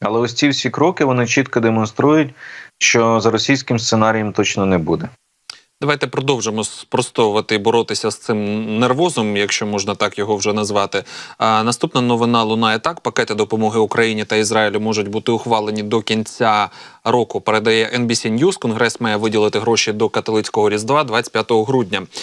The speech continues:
Speaker 2: А, при цьому допомогу Ізраїлю можуть ухвалити окремо, а гроші для України,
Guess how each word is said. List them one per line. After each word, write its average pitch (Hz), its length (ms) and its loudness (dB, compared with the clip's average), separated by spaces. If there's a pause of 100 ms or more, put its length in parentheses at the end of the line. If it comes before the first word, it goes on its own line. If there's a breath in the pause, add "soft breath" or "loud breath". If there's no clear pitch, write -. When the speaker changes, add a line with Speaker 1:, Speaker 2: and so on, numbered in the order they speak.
(360 loud breath)
Speaker 2:
А, 107 480 0 (160)
при 131 120 2
цьому 131 320 0
допомогу 117 400 0
Ізраїлю 110 440 0
можуть 110 260 -2
ухвалити 113 400 0
окремо, 139 340 0
а 117 80 2
гроші 113 320 0
для 110 160 0
України, 123 560 0